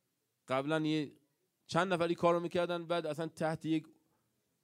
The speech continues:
ماراتونی و نه با یه، یه کاری و یه اتفاق بیفته، به این ور اون ور هم کار نداریم، هر کی اون کارو کرده غلط بوده، دولت دیگه هم این کارو کرده، اون هم اشتباه کرد.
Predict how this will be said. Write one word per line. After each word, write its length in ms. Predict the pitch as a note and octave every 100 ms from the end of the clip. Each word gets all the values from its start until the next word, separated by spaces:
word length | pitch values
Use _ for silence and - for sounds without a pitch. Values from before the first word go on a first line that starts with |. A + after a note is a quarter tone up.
| _ _ _
ماراتونی 600 | G#2+ B2+ C3 C#3 E3+ E3
و 80 | D3+
نه 140 | D3+ C#3+
با 120 | C#3+
یه، 320 | C#3+ C3 C3
یه 80 | C#3+
کاری 340 | - D#3 D3+
و 60 | D3
یه 100 | C#3
اتفاق 400 | - A#2+ C#3 C#3
بیفته، 280 | C3 C#3+ C3+
به 140 | D3+
این 140 | F#3+
ور 140 | F3 E3
اون 80 | F3
ور 100 | F3
هم 100 | D#3
کار 220 | D#3 D#3
نداریم، 260 | D3 C3+
هر 140 | D#3 D3+
کی 100 | D3
اون 60 |
کارو 220 | C#3 C#3+ C#3
کرده 240 | C3 C3
غلط 360 | A2+ A2+ G#2+ -
بوده، 280 | F#2 F#2 - _ _ _
دولت 320 | C#3 D#3+ D#3+
دیگه 300 | D3 C#3 E3
هم 60 | D#3+
این 80 | D3
کارو 240 | D3+ D3
کرده، 220 | C#3 C#3
اون 140 | C#3+ D3+
هم 120 | B2+
اشتباه 380 | A2+ A#2 A2 G#2+
کرد. 260 | G#2 F#2+